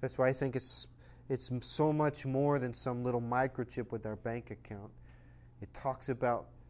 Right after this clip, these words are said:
the soul, the spirit, the wholesale allegiance of somebody giving their worship to somebody other than God, and somebody who claims to be God's child to say, "Nope,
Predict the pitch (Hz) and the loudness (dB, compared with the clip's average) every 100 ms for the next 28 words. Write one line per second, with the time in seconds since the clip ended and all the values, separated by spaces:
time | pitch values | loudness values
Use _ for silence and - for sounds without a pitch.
0 | - - - - 113 - 165 147 95 92 | -20 -20 -18 -8 -6 0 4 4 2 -6
1 | 92 - 107 101 - - - 170 156 101 | -12 -6 -4 -4 -8 -10 0 4 4 2
2 | - - - - - 123 113 - 165 180 | -4 -16 -20 -20 -2 -2 0 8 12 12
3 | 202 - - 175 170 156 143 151 170 - | 12 8 6 8 10 8 8 8 6 4
4 | 120 107 - - - 123 - - 180 170 | -4 -4 -12 -14 -6 -4 0 4 6 8
5 | 143 127 127 - - - 120 156 175 160 | 8 8 4 0 -16 -8 6 8 8 8
6 | 147 131 131 165 180 - 117 120 143 139 | 6 6 8 10 10 6 -4 -2 0 2
7 | 139 156 170 160 151 139 143 110 101 - | 4 6 6 6 4 4 4 4 0 -8
8 | - - 127 - 190 202 160 175 196 202 | -12 -4 -2 6 8 10 8 6 6 6
9 | - 160 160 131 175 180 147 - - 196 | 6 2 2 6 8 8 4 -2 8 10
10 | 160 135 143 147 - - - - - - | 12 8 4 2 -10 -18 -20 -20 -6 0
11 | 143 165 165 151 - 135 160 196 247 | 6 10 12 12 6 6 12 12 12